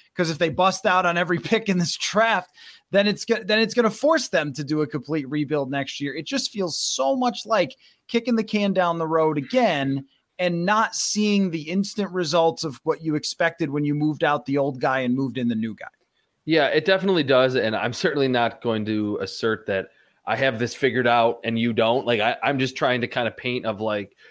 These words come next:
Speaker 2: paint the picture of what could be going through their minds.
Speaker 1: Mm-hmm. Yeah.
Speaker 2: Um, a-, and yes, a lot of what you said about, like, kicking the can down the road, extending older players.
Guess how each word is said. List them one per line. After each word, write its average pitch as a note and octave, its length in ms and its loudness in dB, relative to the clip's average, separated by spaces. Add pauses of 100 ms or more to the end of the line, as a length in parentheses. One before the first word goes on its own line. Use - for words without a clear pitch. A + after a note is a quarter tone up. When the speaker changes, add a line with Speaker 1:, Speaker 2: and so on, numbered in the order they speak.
(100)
Speaker 2:
paint D#3 180 -2
the C3+ 80 -2
picture B2+ 340 -2
of G2+ 100 -2
what A2+ 320 -2
could B2 240 -4
be B2+ 100 0
going B2+ 320 0
through C3 140 -4
their B2 160 0
minds. C3 580 0
Speaker 1:
Mm-hmm. - 100 -6
Yeah. G3 120 4 (100)
Speaker 2:
Um, A2+ 560 2
a-, G#2 200 -4
and B2 160 0
yes, B2+ 360 2
a C3 60 2
lot C#3 180 4
of C3 60 0
what B2 180 2
you A#2+ 160 -2
said A#2 240 0
about, G#2 260 0
like, G#2 180 -6 (420)
kicking B2 520 -6 (240)
the G#2+ 80 -8
can C3 260 0
down B2 180 2
the A2+ 80 0
road, C3+ 300 4
extending B2+ 540 0
older A#2 260 0
players. B2+ 540 0